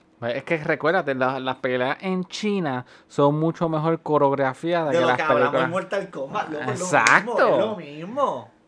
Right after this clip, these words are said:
Speaker 1: Eh, yo viendo estas películas de Ip Man, yo he visto cómo la coreografía y las escenas de pelea son extremadamente superiores a las películas americanas.
Speaker 2: Pues exacto, co-, compárala a las de Mortal Kombat.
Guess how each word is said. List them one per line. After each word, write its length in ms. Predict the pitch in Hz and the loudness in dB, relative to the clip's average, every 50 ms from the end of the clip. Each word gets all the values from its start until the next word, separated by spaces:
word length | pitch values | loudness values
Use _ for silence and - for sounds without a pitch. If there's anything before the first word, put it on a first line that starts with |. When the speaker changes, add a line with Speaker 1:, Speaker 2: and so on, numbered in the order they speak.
| _ _ _ | _ _ _
Speaker 1:
Eh, 280 | - 180 160 147 180 180 - - - - | -10 -10 -10 -10 -12 -14 -14 -14 -16 -12
yo 220 | 180 156 190 202 | -4 -2 0 0
viendo 240 | 214 233 247 247 254 | 0 0 -2 -4 -4
estas 180 | 247 - 226 | -4 -6 -10
películas 480 | 214 - - 240 240 240 262 233 226 202 | -8 -4 -2 -2 -2 -2 -6 -6 -8 -6
de 180 | 202 226 - 190 | -6 -8 -6 -6
Ip 160 | 220 208 196 | -8 -8 -6
Man, 240 | 185 170 151 143 139 | -4 -4 -4 -4 0
yo 140 | 147 147 | 0 0
he 120 | 160 175 196 | 0 0 -2
visto 420 | 202 - - - - 170 151 135 | -4 -8 -12 -10 -6 -4 -4 -2
cómo 340 | 135 147 147 160 175 185 185 | -2 -4 -2 -2 -2 -2 0
la 180 | 180 175 160 156 | 2 2 0 0
coreografía 840 | - 165 160 151 151 147 143 143 143 139 139 - - 190 190 185 180 165 | 0 0 0 2 2 0 0 0 0 -2 -2 -4 -6 -4 -2 -2 -2 -2
y 100 | 165 156 | -2 -2
las 180 | 135 120 117 123 | -2 -2 -2 -4
escenas 360 | - - 139 139 147 156 160 | -6 -8 -6 -6 -6 -4 -2
de 120 | 175 180 175 | -2 -4 -2
pelea 260 | 185 185 180 175 170 | -2 -2 -2 -2 -4
son 340 | 147 - 156 151 160 160 - _ _ _ _ _ - | -4 -4 -6 -6 -6 -6 -10 _ _ _ _ _ -12
extremadamente 1040 | 151 - - - - 156 147 143 139 135 135 143 151 160 165 170 170 - - 170 | -10 -10 -10 -8 -4 -2 0 0 0 0 -2 -2 -2 -2 -2 -4 -8 -8 -10 -8
superiores 480 | 147 - 170 165 165 160 170 180 180 - | -4 -4 -4 -2 -2 0 0 0 -2 -2
a 80 | - 143 | -4 -6
las 140 | 131 123 123 | -6 -6 -8
películas 400 | _ - 127 123 120 139 - - | _ -4 -4 -4 -2 -4 -8 -8
americanas. 720 | - 180 180 180 175 165 151 127 117 120 143 165 147 120 - - | -8 -6 -4 -4 -2 -2 -2 -2 -2 -4 -4 -6 -6 -8 -10 -6
Speaker 2:
Pues 140 | 180 185 - | -6 -6 -6
exacto, 440 | 180 170 - 202 196 - 180 147 - | -6 -8 -6 -8 -8 -8 -14 -18 -18
co-, 160 | - - - _ _ - | -20 -20 -20 _ _ -14
compárala 800 | - 185 180 175 175 - 226 247 247 233 202 175 160 156 160 - _ _ _ _ - | -10 -10 -10 -10 -12 -12 -10 -8 -6 -6 -6 -6 -8 -8 -10 -14 _ _ _ _ -10
a 100 | - 151 | -8 -6
las 280 | 151 147 143 143 135 131 | -4 -4 -4 -6 -6 -8
de 120 | 127 139 | -10 -10
Mortal 400 | 139 135 135 127 - 131 123 120 | -8 -8 -8 -8 -6 -6 -8 -8
Kombat. 400 | - 139 143 131 113 - - - | -8 -8 -8 -8 -8 -12 -14 -16